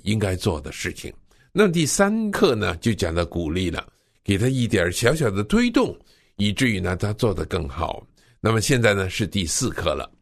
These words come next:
就是在这四个我们中国人都应该深入的、好好的建造的过程当中，我觉得有一个表达是我们应该学习的。所以呢，就是表达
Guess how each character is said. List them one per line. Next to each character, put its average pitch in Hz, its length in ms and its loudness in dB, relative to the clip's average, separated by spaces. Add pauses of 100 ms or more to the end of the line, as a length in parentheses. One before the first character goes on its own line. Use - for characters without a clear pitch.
(880)
就 123 140 2
是 95 80 2
在 107 180 4
这 98 280 2
四 - 280 0
个 90 240 0 (360)
我 95 160 2
们 101 240 0
中 226 240 -2
国 190 120 2
人 92 400 -2 (260)
都 123 160 4
应 113 280 -2
该 107 300 2
深 233 480 0
入 190 420 0
的、 85 120 -2
好 80 320 -2
好 98 180 0
的 90 140 -2
建 90 340 0
造 82 220 0
的 82 120 -4
过 101 300 -2
程 76 220 -6
当 85 180 -2
中， 87 200 -4 (360)
我 85 160 2
觉 87 220 0
得 87 160 2
有 85 240 -2
一 85 200 -6
个 78 240 -4 (100)
表 73 320 -2
达 - 380 -2 (220)
是 - 200 0
我 76 200 -2
们 73 120 -6
应 82 200 -2
该 78 260 -4 (160)
学 87 240 0
习 - 200 -4
的。 - 140 -4 (260)
所 127 160 2
以 170 80 2
呢， 165 160 0 (280)
就 143 140 2
是 - 340 -2 (120)
表 90 220 4
达 87 320 2